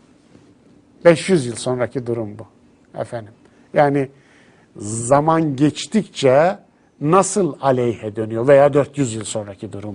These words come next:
bu. Efendim. Araştırma yapan biri bu öldürücü zehrin birçok mukallidin damarlarında nasıl dolaştığını görecektir.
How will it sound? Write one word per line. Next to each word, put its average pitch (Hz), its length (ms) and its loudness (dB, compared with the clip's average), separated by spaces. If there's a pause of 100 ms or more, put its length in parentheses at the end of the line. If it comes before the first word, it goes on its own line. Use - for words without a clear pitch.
(120)
bu. - 360 -12
Efendim. 120 320 -4 (1200)
Araştırma 202 640 4
yapan 160 440 0
biri 139 280 0
bu 175 160 0
öldürücü 147 540 4
zehrin 127 640 0
birçok 151 460 0
mukallidin 123 680 -2
damarlarında 117 760 0
nasıl 117 380 -6
dolaştığını 101 580 -10
görecektir. - 720 -20